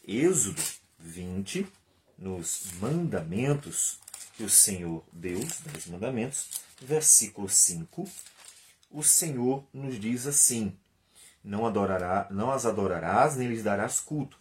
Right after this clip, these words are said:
falando das imagens. "Porque eu sou o Senhor, teu Deus, Deus zeloso, que visito a iniquidade dos pais nos filhos até a terceira e quarta geração daqueles que me aborrecem, e faço misericórdia até mil gerações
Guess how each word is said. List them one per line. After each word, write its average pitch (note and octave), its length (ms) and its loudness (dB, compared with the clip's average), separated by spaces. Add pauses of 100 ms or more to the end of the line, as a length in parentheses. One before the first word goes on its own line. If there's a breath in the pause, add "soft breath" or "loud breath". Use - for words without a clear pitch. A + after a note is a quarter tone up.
falando G3 340 -4
das A2 220 0
imagens. E2+ 560 -6 (320 soft breath)
"Porque D#3+ 260 -6
eu A#3 140 0
sou E3+ 300 2
o E3 40 -2
Senhor, C3+ 560 -4
teu E3 140 -6
Deus, A2 380 -4
Deus F2+ 240 -6
zeloso, B2 520 -2
que A2+ 140 -12
visito G#2+ 540 -6
a - 20 -8
iniquidade A2 540 -4
dos A2 180 -8
pais F2 240 -10
nos B2 220 -10
filhos C#3 280 -12
até D3 200 -4
a D3+ 40 -4
terceira C#3+ 380 -8
e B2+ 40 -8
quarta B2 280 -12
geração B2 560 -4 (400 soft breath)
daqueles A#2 480 -4
que B2+ 140 -8
me A#2+ 120 -8
aborrecem, A#2 760 0
e - 20 -14
faço F#2 380 -6
misericórdia F#2 800 -6
até F2 160 -6
mil B2 200 -4
gerações G#3 600 -2